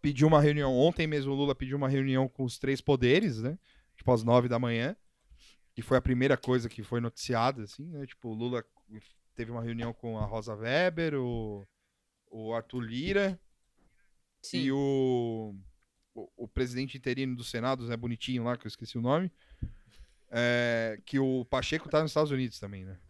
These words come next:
Speaker 1: Aparentemente, né?
Speaker 2: Sim,
Speaker 1: Né?
Speaker 2: sim.
Speaker 1: Aí o, o
Speaker 2: Todo mundo viajando.
Speaker 1: Não, o, o, o Lira, ele deve tá puto, né? Porque o, o, o, o, ele voltou aos trabalhos da Câmara, né? Tipo, um mês antes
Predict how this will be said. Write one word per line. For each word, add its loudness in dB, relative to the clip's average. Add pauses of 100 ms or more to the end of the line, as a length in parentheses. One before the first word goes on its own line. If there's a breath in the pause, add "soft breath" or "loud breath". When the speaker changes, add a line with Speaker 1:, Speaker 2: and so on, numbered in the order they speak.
(120)
Speaker 1:
Aparentemente, -12
né? -10
Speaker 2:
Sim, -4 (140)
Speaker 1:
Né? -8
Speaker 2:
sim. -8
Speaker 1:
Aí 0
o, 4
o -2 (100)
Speaker 2:
Todo -4
mundo -6
viajando. -6 (160)
Speaker 1:
Não, 10
o, 8
o, -2
o 4
Lira, 4
ele 2
deve 6
tá 2
puto, 10
né? -2
Porque 2
o, 6
o, -2
o, -2
o, -6 (560)
ele -6 (200)
voltou 10
aos 2
trabalhos 4
da 0
Câmara, 0
né? -10
Tipo, -10
um -2
mês 4
antes 0